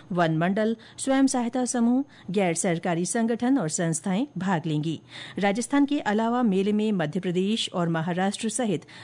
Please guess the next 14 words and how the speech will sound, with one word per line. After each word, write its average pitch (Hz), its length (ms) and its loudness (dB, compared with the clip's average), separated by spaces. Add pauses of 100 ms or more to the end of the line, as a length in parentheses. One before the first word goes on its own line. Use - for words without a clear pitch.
(140)
अन्य 254 280 4
राज्यों 185 340 -2
की 190 180 -2
भी 208 160 -4
सहभागिता 180 640 -2
रहेगी। 151 460 -4 (300)
इस 220 180 0
दौरान 247 360 2
विभिन्न 208 360 2
संस्थानों 196 600 -2
के 196 180 0
स्टॉल्स 156 380 -2
लगाए 147 300 -2
जाएंगे, 185 400 -2